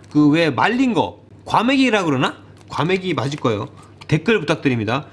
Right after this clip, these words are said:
이 청어 자체는 아메리카산인데 일본에서 작업을 한 거예요. 대체로 그렇더라고요. 냉동이 아니고 칠, 칠유도. 자, 보여드릴게. 이게 얼마야? 세 개에 삼백일 엔이네요.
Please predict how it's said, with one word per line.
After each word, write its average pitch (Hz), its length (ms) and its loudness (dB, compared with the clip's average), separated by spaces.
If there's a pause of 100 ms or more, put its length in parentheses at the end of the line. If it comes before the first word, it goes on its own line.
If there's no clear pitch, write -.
(140)
이 - 60 -8
청어 277 280 2
자체는 262 340 0
아메리카산인데 175 1120 0
일본에서 175 520 0
작업을 127 360 -2
한 165 80 -2
거예요. 131 180 0 (1000)
대체로 160 340 -4
그렇더라고요. 123 420 -8 (760)
냉동이 160 340 0
아니고 131 300 -4 (1500)
칠, 220 220 0 (100)
칠유도. 185 400 -2 (520)
자, 127 100 -2
보여드릴게. 120 560 -4
이게 139 160 0
얼마야? 123 280 0
세 196 200 0
개에 170 220 0
삼백일 196 500 -2
엔이네요. 117 380 -2